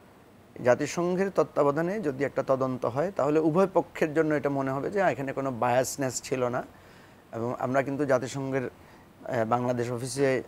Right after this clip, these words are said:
আমরা পরশুদিন মিটিংও করেছি, তাদেরকে আমরা অনুরোধ করেছি যে আপনারা এই দায়িত্বটা নেন। তো আমরা বলেছি দ্রুত এগুলোর বিচার কার্যক্রম শুরু করার জন্য, কারণ না হলে হবে কি আপনার এই যে কেউ যে ব্লেম করবে যে আমার ক্ষতি করেছে, আমি এর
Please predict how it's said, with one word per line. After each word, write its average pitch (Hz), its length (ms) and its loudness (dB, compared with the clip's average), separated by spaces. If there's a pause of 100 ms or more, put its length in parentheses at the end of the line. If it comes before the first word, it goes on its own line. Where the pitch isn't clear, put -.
(120)
আমরা 117 200 -2
পরশুদিন 127 420 -4
মিটিংও 143 340 -2
করেছি, 151 380 -2
তাদেরকে 147 340 2
আমরা 143 160 2
অনুরোধ 135 300 0
করেছি 160 280 -4
যে 165 80 -2
আপনারা 120 380 -2
এই 131 160 -2
দায়িত্বটা 110 460 -4
নেন। 92 240 -6 (540)
তো 131 80 8
আমরা 170 180 8
বলেছি 196 300 4
দ্রুত 175 320 6
এগুলোর 190 340 10
বিচার 160 300 2
কার্যক্রম 131 440 0
শুরু 117 220 -6
করার 104 280 -4
জন্য, 67 260 -8
কারণ 151 220 8
না 147 180 4
হলে 180 200 4
হবে 190 200 2
কি 190 260 0 (500)
আপনার 156 300 6 (140)
এই 170 80 0
যে 165 80 4
কেউ 208 260 10
যে 196 240 6 (280)
ব্লেম 170 260 8
করবে 107 320 -2
যে 147 200 10
আমার 151 200 6
ক্ষতি 143 240 0
করেছে, 127 320 -2
আমি 120 200 0
এর 120 160 -2